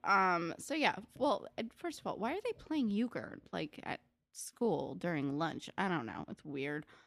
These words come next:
Um, so yeah, Toby comes over and he's a huge buzzkill, and J T is, like, making fun of him, which is fair 'cause he's being weird, but also, like,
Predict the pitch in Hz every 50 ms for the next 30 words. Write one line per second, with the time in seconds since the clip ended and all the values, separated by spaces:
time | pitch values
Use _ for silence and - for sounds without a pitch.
0 | _ _ _ _ - 175 180 185 190 202 196 - 202 190 165 143 160 - - 233
1 | 226 220 240 - - 277 254 269 180 185 175 160 170 170 165 160 147 165 170 196
2 | 185 180 165 - - - 170 175 165 - - 131 139 151 - - 165 151 151 151
3 | 151 147 127 160 160 160 170 160 160 170 170 - 175 170 170 165 160 147 170 190
4 | - - 165 165 165 170 165 - - - - - - _ _ _ _ _ _ _
5 | _ _ _ _ _ - - - _ _ _ 208 190 180 - - 170 185 - -
6 | 110 - - - - - 90 113 - - 208 233 240 - 320 311 - - - -
7 | 440 277 170 156 - - 185 196 - 240 240 220 - 277 285 277 277 285 349 302
8 | 170 151 143 165 196 214 220 220 - - 247 285 277 - 294 277 269 269 240 233
9 | 233 202 -